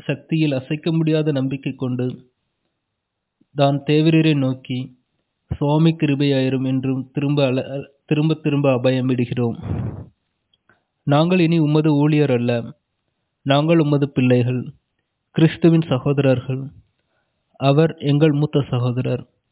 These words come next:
ஆகவே கிருபையின் சிம்மாசனத்தை நம்பிக்கையோடு அண்டி வருகிறோம். உமது திருக்குமாரனின் முகத்தை பார்த்து, அவரது பெருபலன்களை முன்னிட்டு,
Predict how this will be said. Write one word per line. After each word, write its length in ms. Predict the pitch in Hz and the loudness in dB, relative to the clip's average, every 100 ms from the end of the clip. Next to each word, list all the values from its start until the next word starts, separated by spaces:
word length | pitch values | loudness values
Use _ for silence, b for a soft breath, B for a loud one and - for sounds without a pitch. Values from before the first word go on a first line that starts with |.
| _ _ _ _ | _ _ _ _
ஆகவே 400 | 131 143 170 160 | 0 0 2 0
கிருபையின் 560 | 165 165 165 180 180 175 | 2 2 4 4 2 2
சிம்மாசனத்தை 600 | 151 151 151 160 151 160 | 0 2 0 -2 0 0
நம்பிக்கையோடு 680 | 143 139 151 160 151 143 143 | 0 0 0 2 2 4 4
அண்டி 260 | 135 139 | 4 2
வருகிறோம். 600 | 135 127 123 127 120 - 175 _ _ _ _ _ _ _ _ _ _ - | 2 0 -2 -2 -4 -8 -14 _ _ _ _ _ _ _ _ _ _ 0
உமது 240 | 151 151 | 2 2
திருக்குமாரனின் 720 | 170 180 180 180 175 180 175 | 0 0 2 2 4 4 4
முகத்தை 340 | 147 156 160 160 | 4 2 0 -2
பார்த்து, 580 | 143 131 135 135 131 - _ _ _ _ | 0 0 -2 -4 -4 -6 _ _ _ _
அவரது 380 | 131 139 151 147 | 0 2 2 2
பெருபலன்களை 680 | 156 160 175 175 165 170 165 | 4 6 6 4 2 2 2
முன்னிட்டு, 640 | 143 135 135 127 131 123 | 2 0 -2 -2 -4 -4